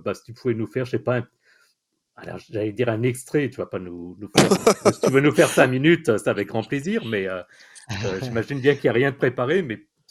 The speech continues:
Speaker 3: Attends,
Speaker 1: bah,
Speaker 3: je vais
Speaker 1: si
Speaker 3: me chercher
Speaker 1: par
Speaker 3: à
Speaker 1: exemple,
Speaker 3: manger.
Speaker 1: quelque chose.
Speaker 2: <laughs>
Speaker 3: <laughs> Je, je vais me chercher à manger, parce que moi, je
Speaker 2: Ah, mais,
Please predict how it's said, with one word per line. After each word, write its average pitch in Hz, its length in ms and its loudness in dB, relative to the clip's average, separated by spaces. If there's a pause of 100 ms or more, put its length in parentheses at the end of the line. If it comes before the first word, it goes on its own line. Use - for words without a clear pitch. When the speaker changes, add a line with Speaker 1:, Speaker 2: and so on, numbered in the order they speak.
Speaker 3:
Attends, 170 240 2
Speaker 1:
bah, 135 40 -2
Speaker 3:
je 123 60 -8
vais 147 60 -2
Speaker 1:
si - 20 -6
Speaker 3:
me 131 60 -8
chercher 147 260 -4
Speaker 1:
par 151 120 0
Speaker 3:
à 147 40 -4
Speaker 1:
exemple, - 160 4
Speaker 3:
manger. - 120 0
Speaker 1:
quelque - 800 0
chose. 156 180 2
Speaker 2:
<laughs> - 280 -8
Speaker 3:
<laughs> - 60 -20
Je, 147 100 -4 (440)
je - 40 0
vais 170 120 -2
me 170 40 -8
chercher 175 300 0
à 180 100 6
manger, 175 360 -2
parce 139 120 -12
que 135 100 -8
moi, 156 140 -6
je 131 140 -8
Speaker 2:
Ah, 147 100 8
mais, 190 260 2